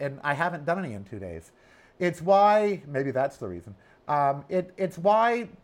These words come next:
fen-, drug addiction is so prevalent in the United States. It's, it's not about the drug. Look,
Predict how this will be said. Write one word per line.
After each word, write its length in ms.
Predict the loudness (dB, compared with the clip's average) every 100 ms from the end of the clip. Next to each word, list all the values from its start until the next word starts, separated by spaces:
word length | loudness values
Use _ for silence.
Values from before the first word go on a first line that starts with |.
| _ -2
fen-, 460 | 4 4 4 -12 -18 0
drug 240 | 6 6
addiction 400 | 4 -2 -4 -8
is 140 | -8 0
so 120 | -2
prevalent 540 | 0 -2 -2 -4 -8
in 80 | -8
the 80 | -8
United 380 | -6 -6 -6 -8
States. 500 | -6 -4 -4 -8 -10
It's, 240 | -12 -14 _ _ _
it's 200 | -8 -4
not 180 | 0 2
about 300 | 6 6 6
the 60 | 2
drug. 560 | 2 6 8 6 2 -12 _ _ _ -16 8
Look, 240 | 12 12